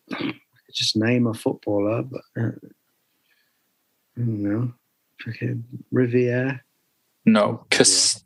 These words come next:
Speaker 2: Cosenza. Never heard of it. The thing is, it's going to get more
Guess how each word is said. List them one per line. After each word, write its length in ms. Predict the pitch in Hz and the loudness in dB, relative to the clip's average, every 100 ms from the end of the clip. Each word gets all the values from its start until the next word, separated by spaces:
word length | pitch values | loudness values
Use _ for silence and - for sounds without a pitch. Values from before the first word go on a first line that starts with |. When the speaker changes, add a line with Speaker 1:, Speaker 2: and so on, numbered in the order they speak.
| - | -2
Speaker 2:
Cosenza. 1000 | - - - 139 127 117 101 95 107 - _ _ _ _ _ _ _ - | 2 4 4 2 0 0 0 -2 -4 -6 _ _ _ _ _ _ _ -2
Never 220 | 101 101 | 0 2
heard 220 | 104 - | 2 2
of 100 | 110 | 0
it. 140 | 82 - _ _ _ _ _ _ _ _ _ _ _ _ _ _ _ _ _ _ _ - _ _ - - - - - - - _ _ _ _ _ _ _ - - - | 0 -2 _ _ _ _ _ _ _ _ _ _ _ _ _ _ _ _ _ _ _ -20 _ _ -18 -14 -12 -12 -12 -14 -20 _ _ _ _ _ _ _ -12 -10 2
The 200 | - - - | 2 2 2
thing 160 | 143 | 4
is, 320 | - 104 - - - | 4 2 -2 -2 0
it's 180 | 101 - | 0 2
going 360 | - 113 117 | 4 6 4
to 80 | - | 2
get 340 | - 107 - | 2 2 2
more 500 | 107 104 101 101 98 | 2 4 4 0 -4